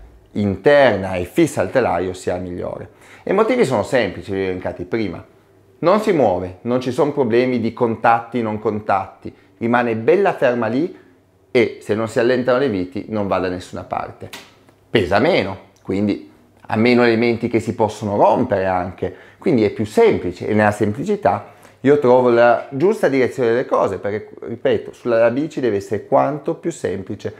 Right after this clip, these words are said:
possibile. Il terzo punto di forza sono le prestazioni migliorate della bici.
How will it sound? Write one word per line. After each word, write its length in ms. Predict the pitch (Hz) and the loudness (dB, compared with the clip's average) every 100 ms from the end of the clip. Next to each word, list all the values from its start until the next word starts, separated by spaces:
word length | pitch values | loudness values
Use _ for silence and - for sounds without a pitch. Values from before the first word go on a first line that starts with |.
| - _ | -20 _
possibile. 600 | 123 120 202 160 92 87 | -6 -2 0 0 0 -4
Il 140 | - | -2
terzo 680 | 214 214 151 156 147 143 135 | 2 2 4 6 6 6 4
punto 260 | 175 175 180 | 4 4 4
di 140 | 180 | 2
forza 480 | 214 160 165 180 214 | 2 4 4 2 -2
sono 440 | 208 - 127 139 139 | -2 2 2 4 2
le 400 | 107 127 - - _ _ 139 | 2 0 -4 -16 _ _ -2
prestazioni 720 | 127 117 147 143 - 113 127 | -2 -2 -4 -2 -2 -2 0
migliorate 540 | 110 101 107 113 117 | -2 0 2 2 0
della 160 | 107 131 | -2 -2
bici. 440 | 196 139 - - | -2 -4 -8 -18